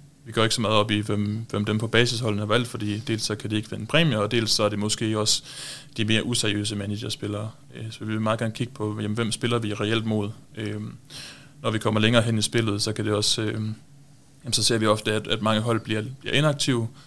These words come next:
Øh, så til den tid kan det måske give mening kun at kigge på, øh, top tusind af præmiepuljen, øh, top femogtyve hundrede, øh, hvad man nu lige synes, og måske også afhængigt af, hvor man selv ligger henne. Øh, nu ligger førsteholdet i, på en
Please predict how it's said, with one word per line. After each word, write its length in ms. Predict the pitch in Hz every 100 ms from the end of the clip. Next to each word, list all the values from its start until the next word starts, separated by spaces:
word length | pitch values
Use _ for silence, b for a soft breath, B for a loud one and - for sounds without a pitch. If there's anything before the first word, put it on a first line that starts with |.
| B B B B
Øh, 300 | 120 110 107
så 160 | 107 104
til 160 | - 113
den 120 | 117
tid 160 | -
kan 140 | 110 107
det 80 | 104
måske 240 | - 110
give 140 | 107
mening 300 | 104 107 104
kun 180 | - 107
at 80 | 104
kigge 200 | - 110
på, 380 | - 104 107 110 - - 127
øh, 340 | 104 113 - -
top 220 | - -
tusind 360 | 135 143 -
af 60 | 110
præmiepuljen, 840 | - 113 110 - 113 110 110 110 -
øh, 260 | 110 113
top 180 | 117 110
femogtyve 340 | 117 110 107 110
hundrede, 360 | 110 110 107 117 - 117
øh, 120 | 117
hvad 160 | 113
man 80 | 107
nu 80 | 107
lige 100 | 104
synes, 320 | - 110 -
og 100 | -
måske 320 | 110 117 110
også 140 | 110 117
afhængigt 300 | 113 110 107
af, 180 | 107 117 B B B B -
hvor 160 | 117
man 120 | 104
selv 300 | 95 98 101
ligger 180 | 107 107
henne. 320 | 104 101 107 113 - 110
Øh, 100 | 113
nu 80 | 110
ligger 220 | 107 110
førsteholdet 720 | - 117 - 104 101 113 117
i, 160 | 117 123 -
på 260 | 107 113
en 220 | 113 113